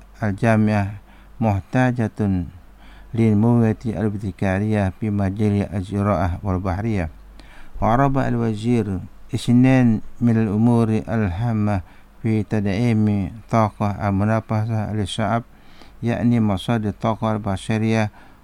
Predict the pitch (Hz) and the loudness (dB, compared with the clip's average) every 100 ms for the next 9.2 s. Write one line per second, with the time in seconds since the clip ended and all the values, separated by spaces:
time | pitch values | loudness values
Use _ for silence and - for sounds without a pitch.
0 | - 113 113 - 107 - 110 110 110 101 | -2 0 0 -2 -4 2 2 2 2 2
1 | 95 85 - 101 95 110 95 - 104 98 | 0 -4 -2 -2 0 0 -2 -2 -4 -4
2 | - 101 95 98 104 110 92 82 - - | -2 -2 0 0 0 0 -2 -4 -10 -18
3 | - - - - 117 113 110 101 - 110 | -20 -20 -20 -6 0 2 2 -2 -2 -2
4 | 101 98 107 104 - - - - 104 101 | -2 -2 -2 -2 -4 -12 -16 -8 -4 -2
5 | 98 - 104 - 104 92 - 98 90 95 | -2 -2 -4 -4 -4 -4 -4 -6 -4 -4
6 | 95 - 95 - - - - - - - | -4 -8 -8 -8 -10 -10 -12 -14 -20 -20
7 | - - - 131 139 143 151 156 151 - | -20 -14 -4 2 2 4 2 2 0 0
8 | 135 127 127 123 120 113 120 117 - 107 | 0 2 2 2 0 0 0 -2 -2 -2
9 | 92 - | -4 -6